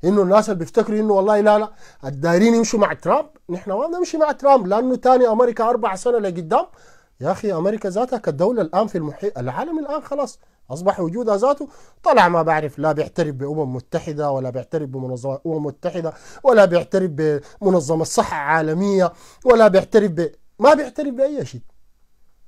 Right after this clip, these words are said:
واحده من الاشياء الان بيعملوا فيها فايتنج استعاده الدور ال-، الوطني بتاع امريكا. فانا اللي لما اكون عامل اتفاق مع حكومه ما بيكون عندي مشكله، لانه انا بكون القروش دي ما دفعتها ساكت، الجقلبه اللي هسه بيعملوا فيها ديل،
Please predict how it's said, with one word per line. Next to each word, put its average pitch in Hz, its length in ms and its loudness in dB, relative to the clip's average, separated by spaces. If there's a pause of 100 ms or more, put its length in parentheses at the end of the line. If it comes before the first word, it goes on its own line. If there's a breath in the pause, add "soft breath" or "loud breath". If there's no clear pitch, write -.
(100)
واحده 240 280 4
من 214 140 4
الاشياء 180 360 4
الان 254 220 4
بيعملوا 254 320 4
فيها 262 160 4
فايتنج 269 320 0 (100)
استعاده 220 720 4
الدور 180 440 2
ال-، 147 140 -2 (120)
الوطني 131 480 -8 (160)
بتاع 139 180 -6
امريكا. 143 260 -8 (300 soft breath)
فانا 330 300 6
اللي 311 300 6
لما 247 140 8
اكون 269 200 0
عامل 247 520 0
اتفاق 175 460 0
مع 135 140 -2
حكومه 185 480 -4 (180)
ما 196 160 0
بيكون 320 260 -4
عندي 262 180 -6
مشكله، 247 400 -12 (460 soft breath)
لانه 247 280 6
انا 285 100 8
بكون 277 220 4
القروش 240 280 6
دي 233 120 0
ما 277 120 6
دفعتها 269 380 -2
ساكت، 214 360 -10 (540)
الجقلبه 165 460 2
اللي 147 120 -4
هسه 170 160 -8
بيعملوا 165 300 -4
فيها 175 160 0
ديل، 208 200 0